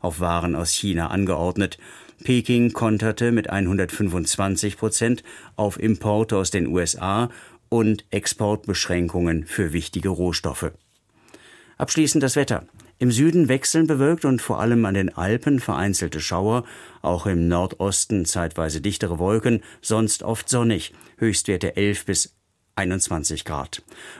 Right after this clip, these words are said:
Morgen meist sonnig oder leicht bewölkt, im Nordosten und im Süden wolkig mit einzelnen Schauern, dreizehn bis dreiundzwanzig Grad. Am Sonntag heiter bis sonnig, vierzehn bis fünfundzwanzig Grad.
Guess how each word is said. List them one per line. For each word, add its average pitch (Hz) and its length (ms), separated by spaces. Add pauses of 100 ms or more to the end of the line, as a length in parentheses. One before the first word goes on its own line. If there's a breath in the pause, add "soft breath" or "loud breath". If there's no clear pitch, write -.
Morgen 135 280
meist 139 280
sonnig 139 300
oder 110 160
leicht 98 300
bewölkt, 117 420
im 110 100
Nordosten 98 560
und 87 120
im 85 120
Süden 101 440
wolkig 98 440
mit 87 140
einzelnen 85 420
Schauern, 101 500 (280 loud breath)
dreizehn 82 560
bis 82 160
dreiundzwanzig 82 760
Grad. 82 380 (480 loud breath)
Am 95 100
Sonntag 120 540
heiter 90 180
bis 78 160
sonnig, 113 400 (320 loud breath)
vierzehn 107 800
bis 107 220
fünfundzwanzig 78 880
Grad. 76 400